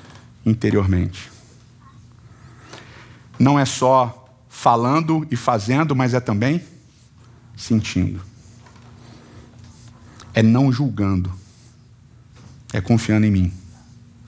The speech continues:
É sendo bom e amoroso para as pessoas. Mas basicamente Jesus tá dizendo o seguinte: quando a gente entende a moldura. O básico da lei,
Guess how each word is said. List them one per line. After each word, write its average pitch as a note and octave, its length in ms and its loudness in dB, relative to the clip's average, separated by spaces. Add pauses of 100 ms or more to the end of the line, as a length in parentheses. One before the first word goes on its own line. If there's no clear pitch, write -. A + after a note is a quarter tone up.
(600)
É - 60 -6
sendo G#2+ 280 2
bom F#2+ 360 2 (680)
e G2 60 0
amoroso F#2+ 440 2
para F2+ 120 -6
as F#2+ 60 -4
pessoas. - 640 -12 (1200)
Mas G2+ 120 0
basicamente A#2 600 2
Jesus A2 240 0
tá A2+ 120 0
dizendo A2 220 0
o A#2 40 2
seguinte: G#2+ 560 -2 (340)
quando G#2 200 0
a G#2+ 40 2
gente A2+ 240 2
entende G#2 340 0
a G#2+ 40 0
moldura. G2 480 -2 (1600)
O B2 120 2
básico A2+ 960 0
da G2+ 120 -2
lei, F2+ 320 -2